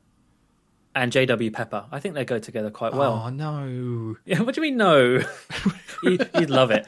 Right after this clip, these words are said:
Speaker 1: You'd love it deep down. Don't lie to
Speaker 2: I,
Speaker 1: me.
Speaker 2: I want Doctor Kaufman, for sure, but not J W Pepper. Let's not, let's not go there. Let's not go to a dark place.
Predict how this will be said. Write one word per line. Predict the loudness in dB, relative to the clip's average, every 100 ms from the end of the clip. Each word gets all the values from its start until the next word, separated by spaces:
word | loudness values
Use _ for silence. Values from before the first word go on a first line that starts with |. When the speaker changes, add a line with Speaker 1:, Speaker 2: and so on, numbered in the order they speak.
| -8 -2
Speaker 1:
You'd | 2
love | 4 2
it | 0
deep | -4 -2
down. | -2 0
Don't | -2 0
lie | 0 -2
to |
Speaker 2:
I, |
Speaker 1:
me. | -2 -2
Speaker 2:
I | 0
want | 2 2 2
Doctor | 0 0
Kaufman, | 0 0 0 -4 -12 -10 -14 -20 -16
for | -6 -4
sure, | -2 0 2 0 -2
but | -6 -4 -4
not | -4 -4
J | -6 -6 -6
W | -10 -12 -14
Pepper. | -8 -4 -2 -2 -4 -2
Let's | -6 -8 -6
not, | -4 -4 -8 _ _ _ -16
let's | -8
not | -6 -2
go | -2 2
there. | 2 4 2
Let's | 0
not | -4 -4
go | -4
to | -2 -4
a |
dark | -2 0 0 -2
place. | -14 -14 -12 -12